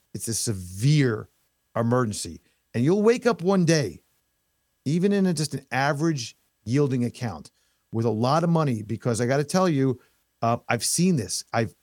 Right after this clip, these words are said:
grown up with my clients. I see what happens. And the people that wait, I got clients that come in.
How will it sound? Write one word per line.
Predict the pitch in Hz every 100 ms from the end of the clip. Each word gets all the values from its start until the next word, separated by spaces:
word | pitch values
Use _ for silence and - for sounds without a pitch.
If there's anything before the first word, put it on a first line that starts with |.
| _ -
grown | 113 135 147
up | 160
with | 156 143
my | 127
clients. | - - 151 104 82 -
I | 107
see | 101 - 139
what | 127
happens. | 110 127 131 - 76 - _ _ _ _
And | 123 123 120 98 _ -
the | 117
people | 143 165
that | 165 135
wait, | 135 156 160
I | 131
got | 147
clients | 170 208 208
that | 170
come | 220
in. | 269 -